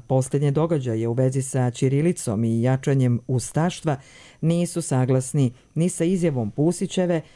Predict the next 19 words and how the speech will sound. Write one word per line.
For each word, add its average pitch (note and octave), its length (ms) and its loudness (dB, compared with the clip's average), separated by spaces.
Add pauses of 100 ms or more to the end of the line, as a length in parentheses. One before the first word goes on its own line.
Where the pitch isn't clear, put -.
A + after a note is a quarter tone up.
(160)
da A#2+ 200 -2
Hrvatska, E3 600 -2
kao A#2 220 -2
ni A2+ 200 -2
jedna F3 240 2
zemlja F3 300 0
u D#3 40 2
regionu D#3 440 0
jugoistočne D3 600 0
Evrope C3 380 2
i C3 40 2
zapadno-, C3+ 480 0
zapadnog C3 540 0
Balkana, C3 520 0 (340)
dosljedno C#3+ 800 0
i C3 120 0
bez D3 320 0
rezerve D#3 480 0
sprovodi C3+ 560 2